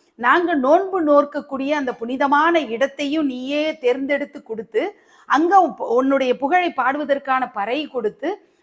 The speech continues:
மங்கள தீபங்கள்லாம் ஏத்துறணும், ஏத்தணும்னு நாங்க ஆசைப்படுறோம். அதற்கான அமைப்புகளை எல்லாத்தையும் நீ கொடுக்கணும். அது மட்டும் இல்லாம பல்லாண்டு பாடுவதற்குரிய, அ, பெரியவர்களையும் கொடுக்கணும், கொடியையும் கொடுக்கணும் நீ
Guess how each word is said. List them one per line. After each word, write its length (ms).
மங்கள 360
தீபங்கள்லாம் 720
ஏத்துறணும், 560
ஏத்தணும்னு 580
நாங்க 280
ஆசைப்படுறோம். 640
அதற்கான 720
அமைப்புகளை 640
எல்லாத்தையும் 380
நீ 220
கொடுக்கணும். 460
அது 200
மட்டும் 320
இல்லாம 420
பல்லாண்டு 480
பாடுவதற்குரிய, 920
அ, 260
பெரியவர்களையும் 760
கொடுக்கணும், 720
கொடியையும் 720
கொடுக்கணும் 440
நீ 320